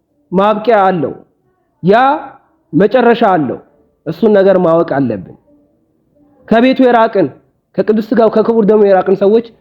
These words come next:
ወደ ቤቱ እግዚአብሔር አምላክ ይመልሰን፣ ወደ አገልግሎት እግዚአብሔር ይመልሰን፣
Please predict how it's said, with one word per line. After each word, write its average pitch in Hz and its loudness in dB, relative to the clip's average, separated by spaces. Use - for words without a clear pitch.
ወደ 180 2
ቤቱ 202 2
እግዚአብሔር 160 0
አምላክ 147 -2
ይመልሰን፣ 107 -8
ወደ 190 2
አገልግሎት 214 0
እግዚአብሔር 175 2
ይመልሰን፣ 135 -2